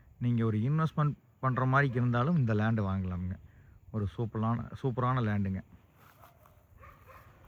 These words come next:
மொத்தமா ஐம்பது லட்சம் சொல்றாங்க. ஒரு ஏக்கர் இருபத்தி அஞ்சு சென்ட்டுங்க. ஒண்ணே கால் ஏக்கராவும் சேர்ந்துங்க. எல்லா விவசாயம் பண்ணலாமுங்க. நல்ல பூமிங்க.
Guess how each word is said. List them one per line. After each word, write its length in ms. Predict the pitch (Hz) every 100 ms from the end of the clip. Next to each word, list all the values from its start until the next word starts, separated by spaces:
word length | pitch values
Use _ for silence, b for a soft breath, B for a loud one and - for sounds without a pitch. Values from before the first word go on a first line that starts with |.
| - - - - - - - - - - - - - - - - -
மொத்தமா 440 | 120 - 160 160
ஐம்பது 340 | 160 135 123
லட்சம் 220 | 117 120 117
சொல்றாங்க. 320 | 104 104 101
ஒரு 300 | - 110 117
ஏக்கர் 300 | 117 127 147
இருபத்தி 480 | 120 113 117 104 117
அஞ்சு 300 | 107 92 107
சென்ட்டுங்க. 240 | 98 98 -
ஒண்ணே 340 | 104 113 113
கால் 160 | 107 101
ஏக்கராவும் 400 | 101 127 139 147 -
சேர்ந்துங்க. 480 | 101 104 98 95 - - - - - - _ _ _ _ - _ - - - - - _ - - - - _ - _ 554 554 539 494 508 480 480 523 440 440 440 - - - - - - - - _ _ _ - - _
எல்லா 340 | 117 120 139
விவசாயம் 480 | 143 135 123 165 165
பண்ணலாமுங்க. 400 | 131 123 120 147
நல்ல 280 | 226 113 113
பூமிங்க. 460 | 101 104 104 98